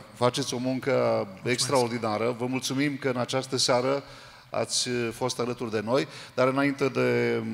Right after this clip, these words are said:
Speaker 1: de mulțumirea scurtă finală, am dorit să-i, um, să ascultăm un cuvânt din partea preasfințitului, uh, Petru Sescu, episcopul nostru auxiliar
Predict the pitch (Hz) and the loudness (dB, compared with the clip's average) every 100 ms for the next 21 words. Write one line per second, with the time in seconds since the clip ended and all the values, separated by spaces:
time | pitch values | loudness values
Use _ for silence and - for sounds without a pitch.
0 | 110 104 117 120 117 - 123 113 110 - | -6 -4 -2 -2 -2 -2 0 2 2 0
1 | 123 123 110 120 135 135 135 - - 113 | -2 -4 -6 -2 0 2 0 -2 -4 2
2 | 113 117 117 127 117 127 120 117 113 107 | 4 4 2 0 2 2 2 2 2 0
3 | 107 107 110 107 - - 120 107 - 113 | 2 0 -2 -8 -8 -2 0 0 0 -4
4 | 117 113 110 - 101 120 117 107 - 107 | -4 -4 -6 -6 -2 -2 0 -2 0 -2
5 | 101 107 104 - - - - - 113 - | 0 0 0 -4 -16 -16 -18 -4 -2 -2
6 | 113 110 113 117 110 113 110 110 107 107 | -2 -4 -4 -4 0 0 2 2 2 2
7 | 101 98 98 95 - - - - _ 120 | 2 2 0 -4 -8 -20 -20 -20 _ 0
8 | 117 120 110 104 101 101 - 101 - 110 | 2 -2 0 2 2 2 2 2 0 0
9 | 101 101 110 101 104 - 107 98 101 107 | -4 -4 -6 -6 -4 -4 -4 -8 -6 -4
10 | 113 - - - - 101 101 - 101 92 | -6 -10 -20 -20 -12 -8 -6 -2 -2 -2
11 | 98 - 101 95 95 | 0 -2 -2 -6 -6